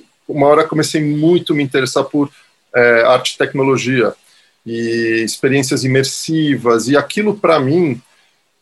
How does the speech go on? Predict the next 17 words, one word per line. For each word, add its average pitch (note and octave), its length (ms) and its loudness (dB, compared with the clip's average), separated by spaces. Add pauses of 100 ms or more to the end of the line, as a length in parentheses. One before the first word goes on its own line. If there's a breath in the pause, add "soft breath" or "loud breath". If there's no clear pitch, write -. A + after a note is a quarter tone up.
tem F3+ 160 2
muito E3+ 400 2
a C3+ 40 4
ver C3 180 -2
com C#3 100 -6
música. A#2+ 520 -2
Tem, B2+ 260 -2
tem, B2+ 300 -2
é, A#2+ 500 2
é, B2+ 60 4
é B2 80 6
o, B2 540 2
a, A2+ 260 2
muitas D3 320 0
vezes C#3 180 0
uma C3+ 160 -2
instalação, C3 920 0